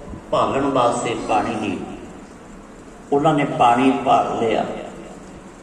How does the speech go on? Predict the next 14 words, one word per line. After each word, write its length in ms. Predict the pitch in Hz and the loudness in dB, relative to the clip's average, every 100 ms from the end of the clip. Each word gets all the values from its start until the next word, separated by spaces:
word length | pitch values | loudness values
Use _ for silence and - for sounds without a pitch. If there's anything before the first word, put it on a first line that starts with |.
| - - | -16 -2
ਸੋਹਣਾ 400 | 151 156 143 156 156 | 2 4 4 2 0
ਤਲਾਅ, 640 | 98 95 - - - - - - - - - - - - - - - - - - - | 2 2 2 -2 -8 -12 -16 -16 -18 -18 -20 -20 -20 -20 -20 -20 -20 -20 -20 -14 -2
ਤਲਾਅ 300 | 127 139 139 | 4 6 6
ਤੇ 180 | 156 151 | 4 2
ਚਲੇ 380 | - 123 117 | 2 2 2
ਗਏ। 460 | 113 110 101 - - - - - - - - - - - - - - - - - | 4 2 0 -2 -6 -10 -14 -16 -16 -18 -18 -20 -20 -20 -20 -20 -20 -20 -18 -8
ਸਿਰਫ 340 | - 180 180 | 0 0 2
ਮੈਂ 180 | 143 143 | 2 2
ਮਾਂ 260 | 123 120 | 4 2
ਦੀ 120 | 123 123 | 2 0
ਕਹਾਣੀ 380 | 123 107 104 | 0 -4 -4
ਦੱਸ 220 | 104 95 98 | -2 -2 -2
ਰਿਹਾ 180 | 98 | -2
ਤੁਹਾਨੂੰ। 340 | 101 - - | -4 -4 -8